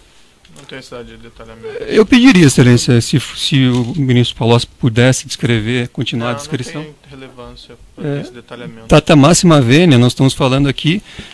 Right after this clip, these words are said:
Speaker 2: de um conselho de administração que foi mencionado. Eu ouvi atentamente as perguntas que foram formuladas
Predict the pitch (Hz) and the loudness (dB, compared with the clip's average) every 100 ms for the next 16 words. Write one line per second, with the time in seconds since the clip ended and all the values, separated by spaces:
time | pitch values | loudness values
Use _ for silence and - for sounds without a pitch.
0 | - 120 151 147 147 131 - 185 170 143 | -6 2 4 6 4 4 4 2 4 2
1 | - 135 - - 139 175 160 - 156 139 | 4 0 0 0 0 0 -4 -2 2 2
2 | 139 - 202 175 143 175 202 _ - _ | 2 0 -2 -2 -2 -4 -6 _ -20 _
3 | - 151 156 120 135 127 175 175 156 131 | -8 -2 -2 -2 -4 -4 -6 -6 -4 -4
4 | 160 185 139 - 127 117 127 - - - | -4 -6 -10 -10 -10 -6 -6 -8 -14 -6
5 | 117 131 147 196 151 185 240 | -4 -2 -2 0 0 0 -4